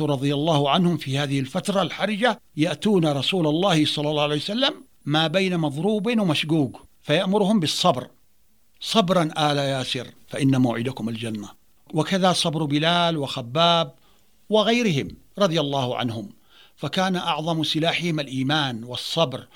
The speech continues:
والثبات على الحق. المرحلة الثانية، لما هاجر النبي صلى الله عليه وسلم إلى المدينة وكثر أنصاره ومؤيدوه وقي-، وقويت شوكة المسلمين وتكونت لهم دولة، أذن الله لهم بالقتال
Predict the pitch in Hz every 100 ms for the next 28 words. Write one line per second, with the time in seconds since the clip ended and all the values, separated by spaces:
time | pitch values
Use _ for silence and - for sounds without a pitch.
0 | - - 127 - 127 127 110 - 107 101
1 | 107 - - _ _ _ _ _ _ -
2 | 143 214 - 240 - 135 143 127 107 95
3 | - _ _ _ _ _ _ _ _ 131
4 | 165 202 190 247 233 214 185 160 143 135
5 | 120 117 131 117 113 131 139 127 113 110
6 | 104 107 _ _ - 147 147 190 202 175
7 | 139 127 143 156 135 147 147 131 117 123
8 | 127 156 156 151 - - 151 165 190 185
9 | 196 147 - 190 185 151 - 185 147 -
10 | 135 127 120 104 107 127 - - - -
11 | 143 156 170 208 202 170 151 131 127 120
12 | 113 120 - - - - 165 185 170 147
13 | 160 185 165 165 160 165 139 135 139 107
14 | 92